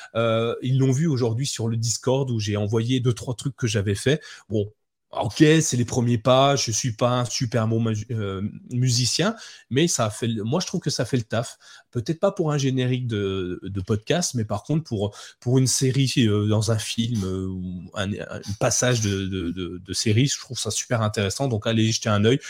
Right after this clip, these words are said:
C'est complètement gratuit. Vous pouvez en, en faire autant que vous voulez. Vous pouvez générer autant de musique que vous avez envie, et il y en aura peut-être une qui vous plaira. Donc au pire, tu vois, pour, euh, pour imager, enfin,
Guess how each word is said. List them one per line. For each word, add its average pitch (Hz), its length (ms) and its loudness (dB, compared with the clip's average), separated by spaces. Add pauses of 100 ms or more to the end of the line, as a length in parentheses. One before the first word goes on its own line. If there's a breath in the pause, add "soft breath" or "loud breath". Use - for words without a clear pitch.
(240 loud breath)
C'est - 160 2
complètement 165 500 8
gratuit. 139 540 4
Vous 123 160 -2
pouvez 120 380 2
en, 98 500 -4
en 104 120 -6
faire 123 180 -4 (100)
autant 180 340 8
que 151 80 6
vous 170 120 10
voulez. 139 400 6 (260 loud breath)
Vous 123 140 0
pouvez 123 360 2
générer 127 640 2
autant 190 420 6
de 180 60 6
musique 165 340 2
que 165 100 4
vous 135 180 2
avez 127 140 4
envie, 127 440 4
et 120 60 2
il 110 80 -4
y 104 60 -4
en 101 60 -2
aura 107 180 -6
peut-être - 220 -6
une 143 100 -2
qui - 140 -8
vous 107 100 -2
plaira. 101 380 -2 (400 loud breath)
Donc 117 180 -2 (240)
au 135 100 0
pire, 196 380 2
tu - 60 -10
vois, 208 200 4
pour, 107 240 0
euh, 110 180 -2
pour 120 160 2
imager, 120 440 0
enfin, 104 320 -2